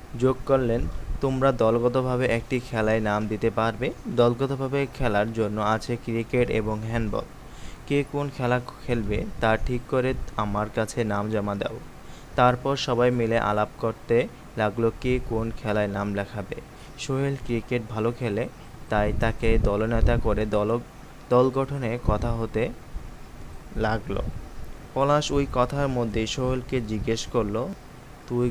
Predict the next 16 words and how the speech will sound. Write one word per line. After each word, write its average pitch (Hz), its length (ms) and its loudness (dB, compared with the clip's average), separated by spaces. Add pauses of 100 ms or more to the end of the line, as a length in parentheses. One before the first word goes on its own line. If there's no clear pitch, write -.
গতকাল 127 560 0
স্কুলে 117 300 0
আসিসনি 120 720 -2
কেন?" 110 200 -2 (460)
সোহেল 139 360 4
জবাব 113 380 2 (760)
না 117 300 4
দিয়ে 120 300 0 (100)
ক্রিকেট 123 420 0
দলে 120 300 4
কে 127 160 2
কে 131 200 0
থাকবে 107 500 0 (100)
তা 107 280 2
তালিকা 120 500 0 (380)
তৈরি 113 320 0